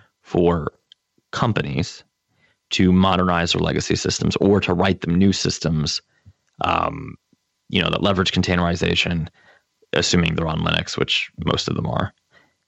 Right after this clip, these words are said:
to kind of, you know, ease their DevOps journey, right? The idea is, I mean, we're not gonna get into, we can have a DevOps conversation in another week,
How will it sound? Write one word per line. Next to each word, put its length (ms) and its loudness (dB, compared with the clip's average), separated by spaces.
to 140 4
kind 200 2
of, 80 2
you 80 2
know, 140 2
ease 280 4
their 120 2
DevOps 440 -2
journey, 320 -4
right? 200 -4
The 140 2
idea 300 4
is, 280 -4
I 60 -2
mean, 240 4
we're 80 4
not 160 2
gonna 100 0
get 100 2
into, 180 -4
we 120 0
can 100 0
have 100 0
a 40 -4
DevOps 320 -2
conversation 600 -4
in 100 -4
another 260 -4
week, 320 0